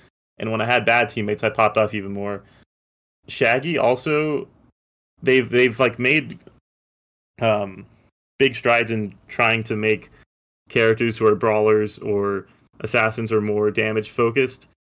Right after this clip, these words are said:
into being a little more supportive. So Shaggy didn't used to have this ability where if you fully charge his Super Saiyan Ultra Instinct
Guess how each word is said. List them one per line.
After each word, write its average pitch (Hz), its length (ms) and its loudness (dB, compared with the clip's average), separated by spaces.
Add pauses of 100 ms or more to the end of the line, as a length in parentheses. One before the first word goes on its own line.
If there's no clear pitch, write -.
(160)
into 117 260 0
being 113 220 0
a 107 60 0
little 107 240 2
more 123 200 -4
supportive. 156 560 -4 (640)
So 117 180 0
Shaggy 135 360 2
didn't 127 200 -4
used 117 240 -6
to 120 60 0
have 110 260 0
this 107 180 0
ability 107 400 2
where 107 180 4
if 104 140 -2
you 113 60 -12
fully 113 260 -4
charge 107 460 2
his 101 300 2
Super 113 280 -4
Saiyan 107 600 -2
Ultra 107 340 -2
Instinct 110 640 -2